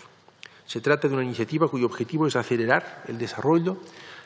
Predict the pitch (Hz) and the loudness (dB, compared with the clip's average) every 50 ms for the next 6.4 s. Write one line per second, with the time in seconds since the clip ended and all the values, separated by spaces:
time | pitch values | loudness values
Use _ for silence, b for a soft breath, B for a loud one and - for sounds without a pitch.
0 | B B - 127 117 - 117 110 110 107 - - - 160 156 160 160 127 123 120 | B B 2 2 2 2 0 -2 -2 -4 -4 2 4 6 6 6 4 0 -2 -2
1 | 117 - - 123 117 117 - - 147 143 135 127 - 117 127 147 143 139 113 117 | -2 -2 -4 -2 -2 -2 2 2 2 2 2 2 2 0 0 0 -2 -2 0 2
2 | 131 135 135 135 139 117 113 107 - - 113 - - 131 143 139 - - 92 85 | 2 2 2 2 0 0 0 -2 -2 -4 -6 -6 -4 -6 -6 -6 -6 -6 -4 -4
3 | - - B B B B B B B B B B - 127 123 117 110 110 - 117 | -4 -6 B B B B B B B B B B 2 4 4 4 4 2 2 0
4 | 127 135 120 120 113 - 113 120 135 139 151 143 - 117 113 110 - 117 110 120 | -2 -2 -2 -4 -4 -4 -2 -2 0 0 2 2 2 0 0 0 -2 -2 0 2
5 | 127 135 139 - - 123 117 107 - - 156 143 - 139 123 - - - 123 - | 2 2 2 0 -6 -10 -10 -10 -6 -4 -4 -2 0 -2 -2 -2 -4 -10 -8 -8
6 | - - - 147 143 131 156 196 | -8 -6 -4 -6 -4 -4 -4 -6